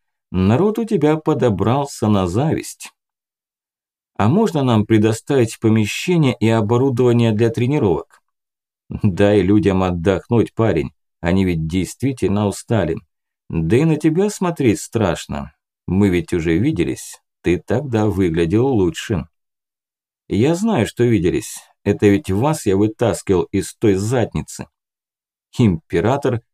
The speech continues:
захохотал, аж слёзы выступили. Ну, насмешил.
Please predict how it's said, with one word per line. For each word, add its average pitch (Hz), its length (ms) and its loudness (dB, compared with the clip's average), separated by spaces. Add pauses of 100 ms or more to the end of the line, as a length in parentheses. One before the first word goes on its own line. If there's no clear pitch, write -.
захохотал, 95 1040 -2 (160)
аж 113 160 0 (100)
слёзы 104 520 0
выступили. 90 720 -2 (580)
Ну, 120 260 2
насмешил. 113 840 0